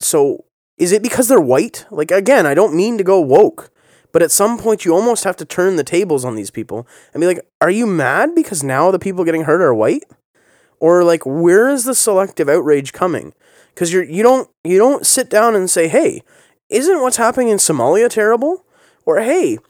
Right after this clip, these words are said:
isn't what happened to those Middle Eastern people terrible?" Whereas,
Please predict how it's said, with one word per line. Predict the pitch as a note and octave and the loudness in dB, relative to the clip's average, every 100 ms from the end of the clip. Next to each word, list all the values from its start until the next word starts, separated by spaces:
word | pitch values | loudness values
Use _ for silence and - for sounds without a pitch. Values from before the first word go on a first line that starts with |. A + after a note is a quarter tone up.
| _ _ _ | _ _ _
isn't | - A3+ E4+ C#4 | 0 2 2 0
what | C4+ | 0
happened | C4+ C#4+ C4+ | 0 -2 -2
to | |
those | C4 B3+ | 0 0
Middle | A#3 B3 | 0 2
Eastern | E3 - C4 B3+ | 0 0 -4 -4
people | B3+ D4 | -4 -4
terrible?" | - G#3+ C4+ D#4 F#4+ _ _ _ _ _ _ _ _ _ _ _ _ _ _ | -2 2 2 0 -4 _ _ _ _ _ _ _ _ _ _ _ _ _ _
Whereas, | G3+ A#3 A3 | 4 4 2